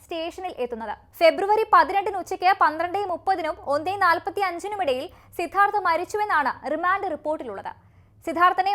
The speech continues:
മരണത്തിലേക്ക് നയിച്ച മർദ്ദനങ്ങൾ രഹസ്യമായാണ് നടന്നത്. നേരിട്ട് തെളിവുകളില്ലാത്ത സംഭവത്തിൽ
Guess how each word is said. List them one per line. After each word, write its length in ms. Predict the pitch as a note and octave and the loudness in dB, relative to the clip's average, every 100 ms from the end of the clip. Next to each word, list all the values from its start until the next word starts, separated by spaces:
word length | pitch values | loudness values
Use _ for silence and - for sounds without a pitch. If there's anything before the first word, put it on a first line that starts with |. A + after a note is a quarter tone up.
| F#4 | 4
മരണത്തിലേക്ക് 560 | D#4 D#4+ F4+ G4 G4+ G4+ | 4 4 -2 -2 -2 0
നയിച്ച 240 | F#4 F4 F#4 E4+ | 0 2 0 2
മർദ്ദനങ്ങൾ 460 | D4+ D#4+ F4+ D#4 - - - D4 | 2 0 -2 -2 -2 -8 -4 0
രഹസ്യമായാണ് 720 | D#4+ F4 - G4+ E4 D4+ D4 B3 | 0 -2 -4 -2 0 0 -2 -4
നടന്നത്. 300 | G#3+ G3 - - - D#4+ | -8 -10 -14 -16 -8 -2
നേരിട്ട് 380 | F4+ G#4 A4+ B4 G#4 | 0 2 2 2 4
തെളിവുകളില്ലാത്ത 760 | F#4 F#4+ G#4+ G#4+ E4+ F4+ G4 A4 | 4 4 0 0 2 2 2 0
സംഭവത്തിൽ 440 | F#4 E4+ E4+ D4+ | -2 -2 -2 -4